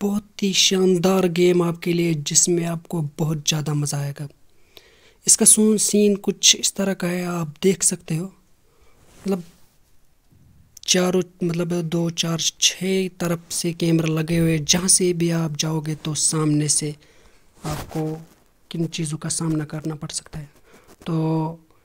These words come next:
गेम स्टार्ट करने से पहले जो भी चैनल पर नया है, चैनल को करो सब्सक्राइब, साथ में वीडियो पसंद आए तो like करना।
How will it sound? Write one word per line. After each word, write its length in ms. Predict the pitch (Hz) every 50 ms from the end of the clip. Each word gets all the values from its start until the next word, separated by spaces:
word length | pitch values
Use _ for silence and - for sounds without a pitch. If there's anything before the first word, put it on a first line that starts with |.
| _ _ _ - 165
गेम 180 | 165 165 165
स्टार्ट 240 | 160 - 175 165 165
करने 220 | - 170 160 165
से 160 | 156 - 165 151
पहले 440 | 156 156 151 151 156 156 156 - - _ _ -
जो 140 | 156 160 160
भी 120 | 165 165
चैनल 240 | 156 - 165 156 151
पर 100 | 147 147
नया 160 | 151 147 147
है, 100 | 147 147
चैनल 200 | 143 - 147 147
को 100 | 143 143
करो 180 | - 143 135 139
सब्सक्राइब, 600 | - - 147 147 143 - - 170 165 170 170 160 - _ _ -
साथ 200 | - - 151 147 143
में 80 | 147 143
वीडियो 200 | 143 135 147 143
पसंद 300 | - 151 - - 143 135
आए 80 | 135
तो 120 | - - 143
like 260 | 131 123 120 131 -
करना। 220 | - 151 143 135